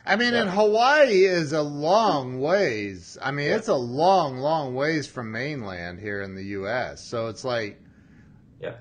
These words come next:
Speaker 1: I mean, it's a long ways. It's out there, <laughs> way
Speaker 2: Yeah.
Speaker 1: out there.
Speaker 2: <laughs>
Speaker 1: So I, I, I have a, a, a good friend, um,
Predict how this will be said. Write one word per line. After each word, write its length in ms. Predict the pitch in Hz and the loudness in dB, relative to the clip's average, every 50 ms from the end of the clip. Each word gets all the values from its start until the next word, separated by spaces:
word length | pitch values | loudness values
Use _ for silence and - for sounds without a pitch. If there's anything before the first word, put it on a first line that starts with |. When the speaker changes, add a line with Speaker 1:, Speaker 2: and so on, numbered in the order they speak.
| - - | -10 -6
Speaker 1:
I 80 | 107 135 | -6 -2
mean, 160 | 139 139 156 | 0 0 0
it's 140 | 170 165 190 | 0 0 0
a 60 | 147 | -2
long 440 | 123 120 123 143 160 156 139 120 113 | 0 0 2 2 2 0 -2 -4 -4
ways. 420 | 117 127 117 80 69 71 - - | -4 -4 -4 -6 -8 -12 -10 -6
It's 220 | 123 135 135 - | -8 -6 -4 -2
out 280 | 151 135 135 139 139 - | 0 0 0 0 -2 -4
there, 280 | 110 80 64 58 - - - - - - | -8 -10 -10 -10 -14 -18 -20 -20 -20 -18
<laughs> 180 | - - - | -14 -6 0
way 520 | 214 180 165 139 127 135 170 185 185 170 143 | 2 2 2 2 0 0 2 4 4 4 2
Speaker 2:
Yeah. 140 | 123 107 | -2 -4
Speaker 1:
out 140 | 95 - - | -6 -8 -8
there. 260 | 98 92 78 65 - - - - 135 | -10 -10 -10 -10 -14 -14 -8 -6 2
Speaker 2:
<laughs> 760 | - - 180 185 170 - 170 - - - 156 - - 135 151 - - | 4 4 4 4 0 -2 -4 -6 -4 -8 -10 -10 -8 -10 -10 -10 -8
Speaker 1:
So 120 | - 160 180 | -2 2 4
I, 300 | 160 160 151 156 165 175 | 4 4 2 2 0 0
I, 540 | 165 143 160 165 175 185 156 143 170 175 | 0 0 2 2 2 2 2 2 2 2
I 40 | 180 | 4
have 240 | 190 190 190 185 160 | 6 6 6 6 4
a, 600 | 170 160 147 147 147 104 135 135 131 123 117 127 - | 4 2 2 2 0 0 0 0 0 -2 -4 -8 -6
a, 100 | - 139 | -4 -4
a 40 | 135 | -4
good 400 | 120 107 107 147 165 170 147 127 | -4 -6 -4 -2 -2 -2 -4 -6
friend, 720 | - - 160 165 170 170 156 143 131 131 131 127 127 131 131 - - - | -12 -8 -4 -2 -2 -2 -2 -2 -4 -6 -8 -10 -14 -16 -18 -20 -20 -10
um, 680 | - 131 127 120 120 113 110 110 110 107 107 107 104 | -6 -4 -2 -2 -2 -2 -4 -6 -8 -12 -16 -16 -18